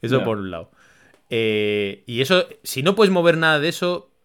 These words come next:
Speaker 1: ya estás en escenarios muy complicados, porque eso es lo que tú quieres mover. ¿Qué es, qué, qué más quería mover Miami?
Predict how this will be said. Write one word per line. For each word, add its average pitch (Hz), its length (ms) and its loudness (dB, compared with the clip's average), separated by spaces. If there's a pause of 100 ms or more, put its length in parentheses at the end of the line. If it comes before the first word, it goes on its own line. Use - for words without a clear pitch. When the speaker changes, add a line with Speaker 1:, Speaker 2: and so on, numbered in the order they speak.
(260)
Speaker 1:
ya 151 120 -2
estás 160 240 -2
en 143 160 -4
escenarios 147 760 -2
muy 131 320 -2
complicados, 92 440 -8
porque 139 160 -6
eso 247 80 0
es 240 60 -2
lo 156 60 -2
que 113 80 -8
tú 95 120 -10
quieres 85 220 -12
mover. 127 280 -4
¿Qué 202 100 -6
es, 233 60 -6 (140)
qué, 202 140 -4
qué 208 200 -4
más 151 340 -2
quería 101 260 -8
mover 92 240 -8
Miami? 85 360 -12